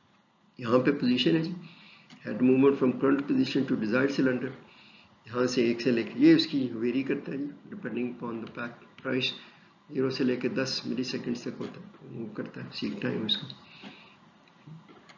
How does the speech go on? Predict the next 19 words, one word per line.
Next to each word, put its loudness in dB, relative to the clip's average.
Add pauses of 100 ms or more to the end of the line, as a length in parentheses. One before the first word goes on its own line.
(120)
दूसरा 10
फिर 6
ये 6
कि 2
जी 2
वो 0
rotate 0
करके -4 (380)
जब -6
तक -2
उसके -2
नीचे 2
आता -4
है -6
उसने -8
ना, -10 (460)
ये 0
फिर 0 (720)
rotational 0